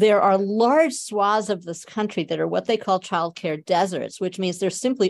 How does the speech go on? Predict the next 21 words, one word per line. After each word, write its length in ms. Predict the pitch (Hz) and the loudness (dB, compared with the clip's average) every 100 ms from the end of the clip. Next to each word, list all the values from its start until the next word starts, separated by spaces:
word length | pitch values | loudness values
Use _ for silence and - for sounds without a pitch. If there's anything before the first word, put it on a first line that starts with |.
| - | 2
aren't 320 | 202 202 - | 2 2 -2
enough 300 | 175 160 160 _ | -6 -6 -8 _
providers 800 | 170 151 170 180 156 - - - _ _ _ _ | -8 0 2 2 -2 -8 -16 -20 _ _ _ _
at 120 | 175 | 0
any 200 | 190 214 | 2 2
price. 580 | 170 151 98 - - - _ _ _ _ _ | 0 -4 -8 -10 -20 -20 _ _ _ _ _
Um, 260 | 170 156 160 | 0 2 2
but 160 | 190 | 2
then 200 | 220 220 | 4 4
there's 200 | 226 190 | 4 2
the 160 | 202 202 | -2 -2
question 280 | 190 180 190 | -2 -2 -4
of 120 | 165 170 | -4 -6
the 140 | 170 | -4
price 240 | 160 156 - | -4 -4 -6
of 80 | 151 | -6
childcare, 420 | 202 294 339 160 160 | -2 -2 -2 -4 -4
which 160 | 170 | -6
is 280 | 180 165 180 | -10 -4 0
very 180 | 202 160 | 0 0
high. 420 | 185 208 151 - | 0 -2 -2 -10